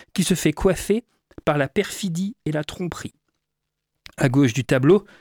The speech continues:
une vieille femme oubliée dans un coin, la pénitence. Et tout au fond de la salle, la vérité,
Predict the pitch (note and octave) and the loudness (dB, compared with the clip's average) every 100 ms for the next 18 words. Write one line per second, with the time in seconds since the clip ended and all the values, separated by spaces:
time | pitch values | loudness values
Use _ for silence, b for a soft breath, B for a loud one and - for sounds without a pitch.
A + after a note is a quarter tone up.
0 | b D3+ D#3 D#3+ F3 - D#3+ A#2+ - D#3 | b 2 4 4 2 0 0 0 0 2
1 | D#3+ E3+ D3+ C3+ D3+ - A#2+ - B2 - | 4 4 4 2 0 0 -4 -2 -4 0
2 | D3 D#3+ - G2+ - - B B B B | 0 0 -2 -6 -6 -8 B B B B
3 | E3+ E3 C4 A#3 - A3 E3 C#3+ - G3 | 2 2 0 0 0 0 2 0 -2 2
4 | G#3+ G3 B B C3+ E3 D#3 E3+ D#3+ - | 2 2 B B 0 4 4 4 2 0
5 | A#2 | -2